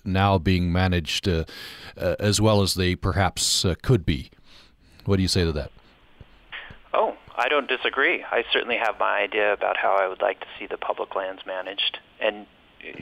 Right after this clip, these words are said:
Speaker 2: you know, I think that's a great point because that's what this debate is really about. It's not about, at least when the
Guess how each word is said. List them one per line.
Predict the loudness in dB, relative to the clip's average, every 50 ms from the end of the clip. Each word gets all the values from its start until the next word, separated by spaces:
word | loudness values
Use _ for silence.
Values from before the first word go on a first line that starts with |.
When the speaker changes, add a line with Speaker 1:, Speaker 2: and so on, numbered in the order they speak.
| -18 -18 -20 -10
Speaker 2:
you | -2 0
know, | 2
I | 2 2
think | 0 -2 0
that's | 0 -2 0 0
a | 0
great | 2 2 0 0 -2
point | -2 0 0 0 0
because | -4 -6 -4 -4 -2 0
that's | 0 0 0 0
what | -4 -2
this | -4 -8 -8 -6
debate | -6 -4 -2 0 0 0 0 -2
is | -6 -8 -8
really | -6 -6 -4 -4 -4 -4
about. | -4 -2 0 0 2 2 0 -2 -4 -12 -20 -20 -20 -20 -20 -20 -20 -20 _ -20
It's | -16 -8 -2
not | 0 0 2 2 0
about, | 0 0 0 0 2 0 0 -2 -4 -10 -16 -16 _ _ -20 _ -20 _ _ _ _ _ _ _ -20 -20 -20 _ _ -20 -20 -10
at | -8 -8 -4 0 0 0 0
least | 2 0 -2 0 0 -2
when | -2 -2
the | -2 -6